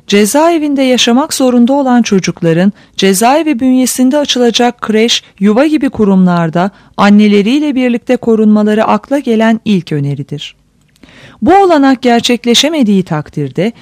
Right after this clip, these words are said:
çocukların bakım evleri ya da yetiştirme yurtlarında devletçe eğitilmeleri gerekmektedir.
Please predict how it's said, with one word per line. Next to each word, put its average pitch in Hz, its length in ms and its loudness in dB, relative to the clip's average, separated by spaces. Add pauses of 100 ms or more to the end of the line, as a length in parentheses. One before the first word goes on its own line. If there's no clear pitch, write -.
(120)
çocukların 285 680 -2
bakım 277 300 -2
evleri 240 400 -2
ya 226 140 0
da 226 60 0
yetiştirme 185 680 -2
yurtlarında 208 720 0 (240)
devletçe 196 540 0
eğitilmeleri 233 680 0
gerekmektedir. 143 1000 -8